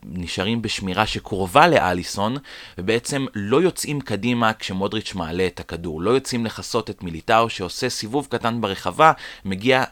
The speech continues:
בדיוק לאיפה שמודריץ' מביא לו את הכדור, ונוגח פנימה. יש שם, אה, עבודת כיסוי והגנה פשוט, אה, מזעזעת של שחקני ההגנה של ליברפול, וזה שלוש שתיים. וברגע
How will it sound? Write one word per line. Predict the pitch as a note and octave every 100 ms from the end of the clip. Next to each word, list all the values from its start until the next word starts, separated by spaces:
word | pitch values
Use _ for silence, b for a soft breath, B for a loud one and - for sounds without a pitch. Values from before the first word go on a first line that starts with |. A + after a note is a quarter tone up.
| F#2
בדיוק | F2 A2 A#2 F3 F#3+
לאיפה | - B2+ -
שמודריץ' | B2 G2+ G#2 A#2 -
מביא | G2 E2+ G2+
לו | G2
את | -
הכדור, | - E2 D3 G#3 G#3+ B B B B
ונוגח | G#2+ F#2+ G2 F#2 -
פנימה. | G2+ G2+ E2 C2+ B B B B
יש | A#2+
שם, | C#3 A2+
אה, | G2 -
עבודת | F2+ F#2+ G#2+ -
כיסוי | G2+ - B2+ A2+
והגנה | G2+ E2+ F2 G2+ G#2 -
פשוט, | G2+ - A#2 G#2 A2
אה, | F#2 E2+
מזעזעת | F2 E2 F2+ E2 D#2+ G2+ A2+ G#2+
של | F2
שחקני | - - E2+ F2+
ההגנה | E2+ E2 F2+
של | E2 -
ליברפול, | C3 F3 E3+ F3 F3 D#3+ B B B B B -
וזה | F2 F2
שלוש | F2 F2 F#2+ -
שתיים. | - E2+ F2
וברגע | E2 F2 A#2 D#3 G#2